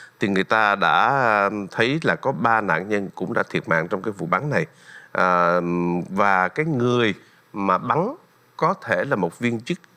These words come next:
ờ, thực thi pháp luật từ trước tới nay ở tại khu vực. Ờ, và ngay lập tức thì tất cả dĩ nhiên là mọi người đều được đưa vào bệnh viện. Và cái vụ việc này vẫn còn đang được tiếp tục điều tra. Về nhân thân của cái người bắn súng này đó,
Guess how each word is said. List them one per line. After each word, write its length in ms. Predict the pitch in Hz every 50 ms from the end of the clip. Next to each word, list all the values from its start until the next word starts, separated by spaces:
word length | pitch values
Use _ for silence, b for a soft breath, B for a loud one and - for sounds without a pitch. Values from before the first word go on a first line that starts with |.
| _ _
ờ, 380 | - 107 110 107 101 98 98 95
thực 240 | 87 - 95 80 -
thi 140 | - 110
pháp 240 | 104 - 147 147 -
luật 120 | 110 90 - - b b b b _
từ 120 | - 104 120
trước 220 | - - 131 139
tới 100 | - 156
nay 220 | 131 120 113 104 101
ở 120 | - 110
tại 200 | - - 92 87
khu 160 | - - 110
vực. 240 | 95 95 92 82 - B B B B B B B B B
Ờ, 440 | - 98 98 95 92 92 92 92 90
và 540 | 92 92 90 87 101 95 95 92 90 90 87
ngay 160 | 113 120 120
lập 160 | 110 95 - -
tức 120 | - 160 156
thì 80 | - 98 90
tất 160 | - 147 - -
cả 120 | 98 87
dĩ 160 | 120 123 113
nhiên 220 | 120 135 123 113 104
là 60 | 95
mọi 180 | 87 87 90
người 180 | 101 101 92 87
đều 140 | 82 87 82
được 180 | 80 87 85
đưa 120 | 98 101 101
vào 120 | 87 87 82
bệnh 200 | 82 85 87 85
viện. 200 | 82 85 78 - B B B B B B -
Và 240 | 82 80 87 87 90
cái 160 | - - 127
vụ 180 | 113 95 87
việc 240 | 95 98 95 87 -
này 160 | 95 90 87
vẫn 400 | 82 73 - - 95 95 107 147 170 -
còn 300 | - 104 92 87 80 87
đang 260 | 98 110 113 113 113
được 140 | 107 87 78 - - - _
tiếp 140 | - 175 190 - _ -
tục 120 | - 87 -
điều 220 | - 98 90 85 -
tra. 220 | - 117 107 107 - B B B B B B B
Về 200 | - 107 107 104
nhân 240 | 104 113 123 120 117 -
thân 280 | 131 123 110 113 107 95
của 400 | - 120 98 90 98 120 143 147 143 -
cái 180 | - 143 147
người 220 | 143 127 104 95 90
bắn 220 | 95 101 127 156
súng 240 | 151 - 139 165 190
này 140 | 151 104 90
đó, 100 | 90